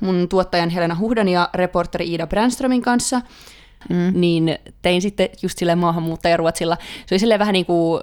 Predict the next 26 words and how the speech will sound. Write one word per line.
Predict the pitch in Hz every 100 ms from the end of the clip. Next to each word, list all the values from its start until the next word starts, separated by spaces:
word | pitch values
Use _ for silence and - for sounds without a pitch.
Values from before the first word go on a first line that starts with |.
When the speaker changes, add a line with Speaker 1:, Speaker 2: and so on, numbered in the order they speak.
| -
Speaker 1:
omien | 196 202 190 165
kokemusten | 185 185 165 170 170 170
pohjalta | 175 170 185 165 156 165 - - -
ja | 180
muiden | 190 170
maahanmuuttajien | 170 170 175 160 160 165 165
kokemusten | 165 175 160 - 170
pohjalta, | 165 175 160 165
niin |
setvittiin | 165 170 - 170 170
heidän | 180 165 165
ongelmia | 170 170 160
ja | 165
selvitettiin, | 160 160 151 170
että | 170
miten | 160 160 170
eri | 185 190
asiat | 190 175
tässä | 170 -
maassa | 170 165 -
toimii. | 165 165 175 180 - -
Sverige | - 202 180 175
så | 180
funkar | 226 202 - 147
det | 151 - -
oli | 170 165 196